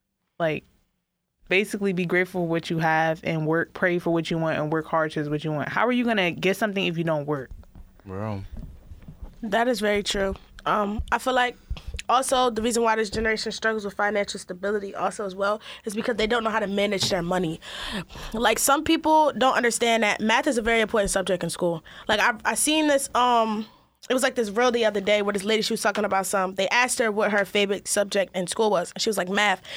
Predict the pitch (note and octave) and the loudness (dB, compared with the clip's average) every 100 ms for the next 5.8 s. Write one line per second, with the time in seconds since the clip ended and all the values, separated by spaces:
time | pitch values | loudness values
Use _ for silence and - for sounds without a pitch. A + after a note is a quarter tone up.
0 | - - A3+ A#3+ G#3+ F#3+ G3+ G#3+ A3+ F#3 | -6 -2 2 4 2 2 2 2 0 -2
1 | G3+ G3 G3+ - G#3 - F3+ F3+ F#3 F3+ | 0 0 0 -2 -2 0 2 2 2 0
2 | F#3+ F#3+ A3 G#3+ G#3 G3 - C#4 D4 A3 | 4 2 2 2 0 -2 2 4 4 4
3 | A3+ C#4+ D#4 D#4 C#4 C4 A#3 A3 A3 - | 4 4 2 2 2 2 2 2 2 2
4 | F#3+ F3+ - G3+ C4 G#3+ A3+ B3+ A3 G#3 | 0 0 0 0 -2 0 -2 -2 -6 -8
5 | - A#3+ A#3+ G3+ G3+ G#3 F#3 F3+ | -2 -2 0 0 0 4 4 2